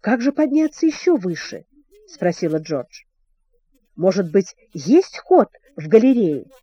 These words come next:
"Обойдём вокруг и посмотрим", ответил Джулиан, но как можно тише.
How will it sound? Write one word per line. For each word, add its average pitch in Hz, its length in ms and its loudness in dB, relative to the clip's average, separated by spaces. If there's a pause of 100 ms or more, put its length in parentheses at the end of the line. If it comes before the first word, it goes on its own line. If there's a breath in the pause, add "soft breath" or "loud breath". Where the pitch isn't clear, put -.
(920)
"Обойдём 208 500 4
вокруг 226 400 2
и 202 40 -6
посмотрим", 226 680 -2 (240)
ответил 170 440 -4
Джулиан, 160 540 -8 (720)
но 156 100 -8
как - 200 -12
можно 202 320 -2
тише. - 480 -14